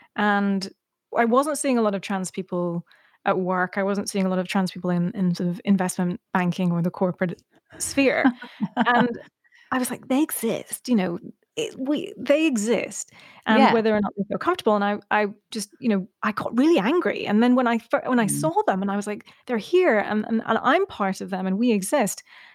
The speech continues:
Speaker 1: I was like, "Well, this is shit. There's lots of, there's
Speaker 2: <laughs>
Speaker 1: lots of stuff to fix here." And, you know, I think there was w-, a big part of it is that trans people are already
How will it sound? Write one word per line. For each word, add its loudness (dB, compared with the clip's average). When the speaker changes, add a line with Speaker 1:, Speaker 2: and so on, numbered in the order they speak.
Speaker 1:
I -4
was -6
like, -2
"Well, 2
this -6
is -6
shit. -4
There's -2
lots -2
of, -12
there's -4
Speaker 2:
<laughs> -
Speaker 1:
lots 2
of 0
stuff -2
to -6
fix -2
here." 0
And, 0
you 2
know, 0
I 2
think 0
there 4
was 0
w-, -6
a 2
big 0
part -2
of -4
it -2
is -4
that -4
trans 2
people -2
are 0
already 0